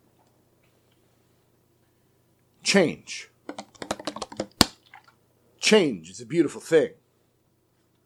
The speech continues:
Seasons change, people change, goals change. In-gym locker rooms, people get changed. On change dot org, people campaign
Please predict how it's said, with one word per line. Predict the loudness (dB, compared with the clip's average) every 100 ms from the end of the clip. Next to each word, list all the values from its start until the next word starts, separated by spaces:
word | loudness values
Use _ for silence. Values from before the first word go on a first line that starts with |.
| _ _ _ _
Seasons | -8 0 0 0 -6
change, | 0 0 0 -4 -12 -2
people | 0 0 -4
change, | -10 -8 -8 -10 -10 6
goals | 12 12 12 10 6
change. | -4 -2 0 0 0 -2 -12 -18 -18 _ _ _ _ _ _ _ 0
In-gym | 2 2 4 6 6 6
locker | 6 6 4 4
rooms, | 6 4 2 -4 -4
people | 2 2 8 8
get | 8 4 6 6
changed. | 4 -2 -4 -8 -14 -20 -20 -20 _ _ _ _ _ _ _ 0
On | 2 2
change | -2 0 0 -2 2
dot | 6 6
org, | 6 4 2 -4
people | -6 -4 -2 -4
campaign | -4 -8 -6 -8 -10 -6 -4 -4 -8